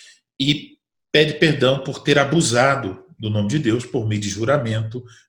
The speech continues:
mentira ou engano. E aí ele diz, "Disso me arrependo e peço misericórdia." Depois temos a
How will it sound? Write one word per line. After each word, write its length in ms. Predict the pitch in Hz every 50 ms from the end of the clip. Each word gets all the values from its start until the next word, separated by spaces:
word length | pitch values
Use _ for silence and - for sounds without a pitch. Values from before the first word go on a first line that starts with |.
| _
mentira 800 | - 123 139 143 - - - 113 107 107 107 107 110 110 - - -
ou 200 | - 101 107 107
engano. 640 | 104 104 104 101 - 104 104 101 95 87 82 - - _ _ _ _ _ _ - _ _ _
E 60 | -
aí 80 | - 101
ele 120 | 104 123
diz, 400 | 107 101 98 95 101 - - - -
"Disso 440 | - 113 123 151 151 - - - 135
me 120 | 131 127
arrependo 720 | 123 107 123 151 - - - 113 110 107 107 107 107 107 110 110 - - _ _ _
e 80 | 120
peço 520 | - _ _ 98 95 92 92 - - 98 95
misericórdia." 800 | 92 87 87 98 98 101 - - - 95 87 - - - - - _ _ _ _ _ _ - - - - - - - _
Depois 400 | 170 156 156 139 131 139 139 -
temos 460 | - - 139 143 151 170 185 156 127
a 260 | 127 123 123 151 170